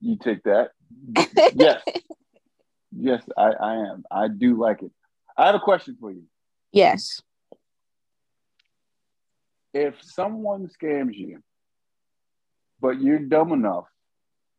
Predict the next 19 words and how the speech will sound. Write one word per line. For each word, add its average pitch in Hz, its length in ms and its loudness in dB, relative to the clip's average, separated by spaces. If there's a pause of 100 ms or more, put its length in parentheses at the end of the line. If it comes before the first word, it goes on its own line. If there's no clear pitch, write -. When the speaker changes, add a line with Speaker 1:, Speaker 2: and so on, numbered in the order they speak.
(160)
Speaker 1:
to 135 100 -4
give 123 380 -2
them 120 500 0 (120)
your 113 240 -2
information, 113 840 0
money, 120 280 0
whatever 107 540 -2
it 92 140 -8
is, 82 60 -20 (1800)
are 113 200 6
you 131 420 0
a 104 120 -4
victim 160 680 -6
or 98 200 2
are 110 100 2
you 113 220 2
as 104 80 -2 (100)
equally 110 400 -2
responsible? - 640 -8